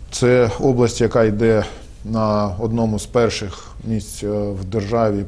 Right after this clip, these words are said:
по, е, роб-, по тому, як облаштовується О С Б Б, про тому, як втілюється в життя, і навіть без підтримки з, е,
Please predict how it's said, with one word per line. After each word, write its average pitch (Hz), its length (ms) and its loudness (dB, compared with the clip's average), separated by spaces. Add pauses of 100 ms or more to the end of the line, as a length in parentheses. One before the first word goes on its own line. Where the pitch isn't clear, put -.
по, 101 360 0 (400)
е, - 40 -10 (200)
роб-, 107 340 -2
по 113 300 0
тому, 113 280 -2
як 110 200 -2
облаштовується 104 1040 -2 (100)
О 113 140 2
С 98 80 -4
Б 98 140 -4
Б, 107 320 0 (460)
про 107 100 -4
тому, 127 220 0
як 117 300 2 (320)
втілюється 123 560 0
в 107 80 -2
життя, 117 440 0
і 123 120 -2
навіть 120 280 -2
без 135 280 2
підтримки 120 640 -2
з, 101 160 -4
е, 107 220 0